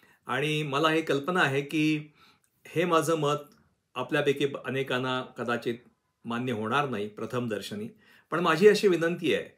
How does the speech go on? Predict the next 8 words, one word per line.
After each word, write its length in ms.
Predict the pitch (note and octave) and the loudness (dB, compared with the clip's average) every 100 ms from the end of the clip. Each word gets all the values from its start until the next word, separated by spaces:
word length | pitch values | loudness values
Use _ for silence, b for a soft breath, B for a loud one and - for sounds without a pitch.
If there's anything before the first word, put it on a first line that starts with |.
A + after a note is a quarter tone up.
| b b - | b b -4
की 100 | D#3 | -2
मी 140 | E3 | 2
या 160 | D#3+ E3 | 2 0
संदर्भातला 760 | D#3+ D#3 D#3 D3+ D3+ D#3 D#3 | -2 0 2 0 -2 0 0
जो 440 | C#3 C#3 C3+ C3 - | 0 4 4 2 -2
तर्क 240 | B2 C3+ | -2 0
तुमच्यासमोर 580 | C#3 C3+ A#2+ A#2+ B2 A2+ | -2 -2 -2 -2 -2 -6
मांडतोय 460 | A2 G2 F#2+ G#2 | -6 -6 -6 -6